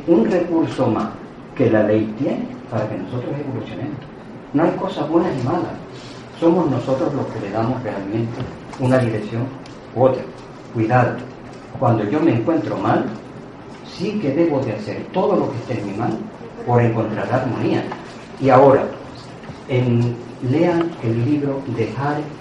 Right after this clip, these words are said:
ir de Hawking, ese que le mencioné al principio, David R. Hawking, Dejar ir. Es un libro magnífico y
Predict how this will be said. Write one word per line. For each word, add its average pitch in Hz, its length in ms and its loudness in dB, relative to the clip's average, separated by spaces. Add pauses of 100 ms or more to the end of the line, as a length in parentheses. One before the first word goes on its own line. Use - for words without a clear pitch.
ir 165 260 4 (1400)
de 110 800 2 (160)
Hawking, - 380 0 (600)
ese 131 300 -2
que 120 80 -4
le 107 160 -2 (460)
mencioné 113 420 2
al 113 80 4
principio, - 580 -6 (200)
David 135 400 4 (360)
R. 160 180 2 (420)
Hawking, 156 360 0 (1600)
Dejar 127 360 0 (280)
ir. 107 220 -2 (960)
Es 139 120 2
un 156 120 4
libro 196 300 2
magnífico 135 580 2 (1500)
y 147 80 2